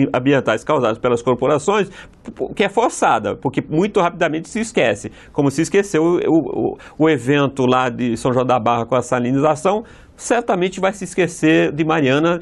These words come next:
se não tivermos canais alternativos como esse que é oferecido por vocês, é, no, no programa aqui. Então, por isso que, é, nós não temos ideia da, do problema que foi causado, mas o problema continua lá e eu tenho encontrado esse problema todos os dias.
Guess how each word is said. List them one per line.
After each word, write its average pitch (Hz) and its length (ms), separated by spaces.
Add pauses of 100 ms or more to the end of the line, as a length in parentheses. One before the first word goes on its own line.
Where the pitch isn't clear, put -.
(200)
se - 300
não 170 260
tivermos 147 500
canais 156 380
alternativos 151 560
como 165 240
esse 147 240
que 160 80
é - 20
oferecido 151 480
por 165 180
vocês, 151 520 (240)
é, 139 140
no, 143 280
no 160 140
programa 143 380
aqui. 123 280 (160)
Então, 147 320
por 160 140
isso 165 160
que, 180 80 (420)
é, 135 280
nós 151 180
não 170 80
temos 175 180
ideia 151 280
da, 123 160
do 127 120
problema 135 380
que 135 60
foi 139 100
causado, 107 420
mas 127 200
o - 20
problema 127 260
continua 185 420
lá 151 280 (220)
e 143 40
eu 151 120
tenho 160 160
encontrado 160 380
esse - 80
problema 160 220
todos 185 220
os 196 140
dias. 110 340